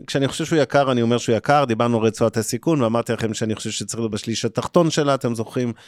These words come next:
בלא מעט שידורים, והיום אני חושב שכמובן צריך להיות בשליש העליון שלה, כי המחירים פשוט ירדו.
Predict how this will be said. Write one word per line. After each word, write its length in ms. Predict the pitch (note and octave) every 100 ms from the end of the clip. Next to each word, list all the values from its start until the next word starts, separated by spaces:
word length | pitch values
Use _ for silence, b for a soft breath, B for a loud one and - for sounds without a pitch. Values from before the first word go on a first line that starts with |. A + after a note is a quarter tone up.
| b b b
בלא 180 | A#2 B2
מעט 180 | B2 A#2
שידורים, 520 | - A2+ B2 E3 E3 A#2+
והיום 280 | A#2 A#2+
אני 120 | A2+ G#2+
חושב 240 | G#2+ A2
שכמובן 460 | - G#2+ G#2+ G#2+ G#2
צריך 120 | A2+
להיות 100 | G#2
בשליש 320 | G#2 A2+ -
העליון 300 | C3 E3+ E3+
שלה, 260 | D#3 C3+ B2+
כי 180 | A#2
המחירים 380 | A2 G2+ A2+ A2
פשוט 280 | G#2 G#2+ -
ירדו. 340 | G#2+ F#2+ F#2